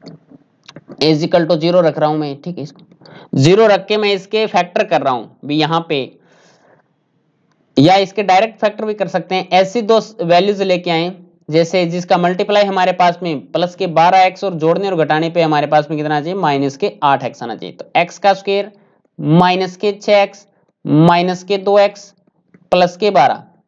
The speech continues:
तो ये values आएगा X, X minus में छह minus के दो common ले लिया,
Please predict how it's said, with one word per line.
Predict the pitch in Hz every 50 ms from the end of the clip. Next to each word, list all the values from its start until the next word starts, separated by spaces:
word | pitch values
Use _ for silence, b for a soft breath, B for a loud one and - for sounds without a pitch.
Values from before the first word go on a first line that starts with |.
| _ _ _ _ _ _ _ _ _
तो | - 156
ये | 156 180 196 196
values | 180 180 180 180 190 190 185 185
आएगा | 180 180 180 185 180 - 180
X, | 175 185 196 190 - - - _ _ _ _ _ _ _ _ _ _ _ _ _ _ _ _ _ _ _ -
X | 160 175 180 175 - 208
minus | 196 185 185 190 190 185 -
में | 202 196 190
छह | 185 - 208 196 202 196 196 - _ _ b b b b b b b b b b b b b _ _ _ _ _ _ _ _ _ -
minus | 139 139 151 160 165 170 170 175 180 175 175 175
के | - 208 196
दो | 180 175 190 196 190
common | 190 - 185 180 190 190 190
ले | 190 190 196
लिया, | 196 190 196 202 202 202